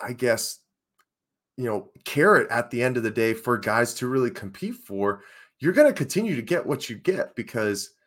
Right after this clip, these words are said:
the bigger over-, overall conversation about this, Chris, is if one of these guys were to get hurt and lose the opportunity to meet that new sixty-five game threshold to be an all N B A guy or to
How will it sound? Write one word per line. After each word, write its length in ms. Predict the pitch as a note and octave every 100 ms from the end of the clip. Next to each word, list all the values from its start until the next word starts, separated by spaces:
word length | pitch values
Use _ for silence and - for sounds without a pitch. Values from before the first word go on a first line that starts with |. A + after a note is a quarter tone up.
| _ -
the 80 |
bigger 340 | - A#3 G#3+ F3+
over-, 380 | D#3+ A#2 G#2 - -
overall 640 | D#3 B2+ B2 G#2 F#2+ - _ _ _ -
conversation 1040 | C#3 D3+ D3 - G#2+ - D3 D#3 - A2+
about 380 | G2+ G2+ F#2 -
this, 160 | F#2+ -
Chris, 400 | - B2 A2 G#2+
is 160 | G2 -
if 200 | C#3 C#3+
one 160 | F3
of 100 | A3+
these 180 | D#3 B2
guys 380 | C#3+ B2+ A#2+ A2+
were 200 | A2+ C#3+
to 60 |
get 300 | A#2+ G#2 F2+
hurt 460 | - C3+ C#3 G2 - _ _ _ _ -
and 220 | B2 A2+
lose 360 | A2+ D3+ G3 B2+
the 120 | A#2
opportunity 640 | A2+ G#2+ G2 - D#3 A#2+ G2
to 100 | F#2+
meet 320 | A2+ C3+ -
that 280 | G2+ E2+ G2
new 200 | A#2+ B2
sixty-five 800 | - B2 - A#2 - A2+ A2 G2
game 220 | G#2+ G2
threshold 680 | G2 A#2 A2+ - G2 F#2 F#2
to 160 | - G2+
be 340 | F#2+ B2+ D3+
an 80 | C3
all 180 | A2+ G#2+
N 160 | G#2 F#2+
B 160 | F#2+ F#2
A 80 |
guy 400 | F2+ F2+ F2 F2 -
or 180 | G2 F#2+
to 380 | - G2+ F#2+